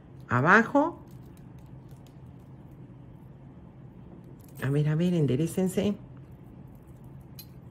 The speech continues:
Mm, miren, ahí está. Es cuestión de que digan si les gusta abajo o arriba el este. A mí creo que me gusta la perla aquí y la medalla abajo. Entonces voy a quitar esta medalla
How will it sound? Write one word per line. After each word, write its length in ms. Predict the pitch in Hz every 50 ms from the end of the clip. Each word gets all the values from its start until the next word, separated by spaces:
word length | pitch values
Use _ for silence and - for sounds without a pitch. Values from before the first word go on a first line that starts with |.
| - - - - - - - - - - - - - - - - - - - - - -
Mm, 600 | 151 147 139 139 135 135 131 131 131 135 139 135
miren, 280 | 131 95 - - - - - - - - - - - - - - - - - - - - - -
ahí 300 | - 135 123 113 131 131
está. 400 | 123 - - - - - - - - - - - - - - - - - - -
Es 180 | - 190 180
cuestión 360 | - 226 220 220 - 175 151
de 100 | 143 143
que 120 | - 160 139
digan 260 | 131 117 120 117 117
si 120 | - 143
les 140 | 127 139 139
gusta 340 | 139 175 190 190 - 226 202
abajo 460 | 208 202 214 233 220 - 285 - - -
o 120 | 165 170
arriba 440 | 170 160 151 151 151 147 147 147 147
el 180 | 135 120 110 -
este. 220 | - - - - - - - - - - - - - -
A 80 | 165 175
mí 180 | 190 214 226
creo 360 | 226 - 269 269 285 285 277 285
que 80 | -
me 140 | 185 170 160
gusta 280 | 151 165 165 - - 196
la 180 | 190 165 160 -
perla 380 | 151 156 147 156 160 156 147
aquí 440 | 143 143 - - 226 247 247 - - - - - - -
y 140 | 175 180 175
la 260 | 180 170 170 - - -
medalla 600 | 143 147 151 143 139 135 135 127 143 139 117 107
abajo. 360 | 98 - - - - - - - - - - - - - - - - - - - -
Entonces 580 | 143 147 147 - 214 226 214 208 - 202 180
voy 180 | 170 160 160 147
a 80 | 143 143
quitar 340 | - - - - 87 -
esta 260 | - 180 175 - 233 240
medalla 600 | 240 240 214 202 185 165 156 165 175 196 220